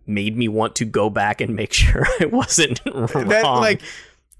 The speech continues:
Speaker 1: No, it's a, will acquire Activision Blizzard for ninety-five dollars a share in an all-cash transaction valued at sixty-eight point seven billion dollars.
Speaker 2: I want that in cash.
Speaker 1: Which, uh, yeah.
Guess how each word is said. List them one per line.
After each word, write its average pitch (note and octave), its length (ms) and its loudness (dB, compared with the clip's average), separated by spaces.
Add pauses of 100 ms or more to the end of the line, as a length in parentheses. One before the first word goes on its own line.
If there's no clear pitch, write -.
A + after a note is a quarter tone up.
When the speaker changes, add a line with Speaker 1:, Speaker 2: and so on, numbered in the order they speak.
(300)
Speaker 1:
No, C3 260 4
it's B2+ 140 4
a, A2 340 2
will G#2+ 160 0
acquire C3+ 340 4
Activision C#3+ 480 2
Blizzard B2 300 0
for - 80 -6
ninety-five A#2+ 480 0
dollars A#2 360 2
a A2+ 60 -2
share G#2+ 320 0
in G2+ 140 -4
an G2 160 -4
all-cash A2 520 0
transaction G#2+ 680 -4
valued G#2 300 0
at - 100 -4
sixty-eight A2+ 760 -4
point G#2+ 360 -2
seven G2+ 480 -2 (240)
billion G#2 420 0
dollars. - 640 -2 (460)
Speaker 2:
I C4+ 80 0
want D#4 500 0
that C3 220 -6
in A#2 160 -12
cash. - 760 -18
Speaker 1:
Which, - 720 0
uh, G2+ 460 2 (1000)
yeah. D3+ 300 2